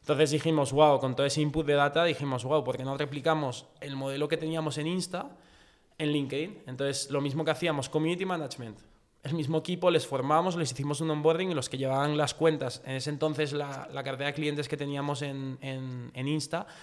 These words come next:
eh, en la otra, en, en la agencia cero punto uno, digamos, <laughs> era community managers que llevamos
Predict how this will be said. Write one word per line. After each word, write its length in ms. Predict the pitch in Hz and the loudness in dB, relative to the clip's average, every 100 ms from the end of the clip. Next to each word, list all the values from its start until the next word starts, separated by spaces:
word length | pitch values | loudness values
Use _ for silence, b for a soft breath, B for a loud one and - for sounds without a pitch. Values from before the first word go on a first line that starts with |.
| b b b - | b b b -10
eh, 360 | 127 131 123 123 | -4 -2 -2 -2
en 80 | 127 | -2
la 80 | 127 | -2
otra, 160 | 123 | -4
en, 280 | 135 131 - | -6 -8 -6
en 120 | 131 | -2
la 60 | 123 | -2
agencia 540 | 123 147 135 147 143 - 117 107 - - | 0 -2 0 0 0 -6 -12 -12 -16 -20
cero 280 | - 151 151 | -2 0 2
punto 260 | 156 147 139 | 0 -2 0
uno, 240 | 147 151 139 | 0 0 -2
digamos, 360 | 131 143 151 208 | -2 -2 -2 -4
<laughs> 640 | - - - - - - | -10 -14 -14 -16 -10 6
era 880 | 156 151 151 156 147 139 123 120 - | 8 10 12 12 10 8 4 -2 -2
community 280 | 143 139 147 | 0 2 4
managers 260 | 151 151 | 4 6
que 140 | 160 143 | 4 4
llevamos 440 | 139 135 147 | 4 4 2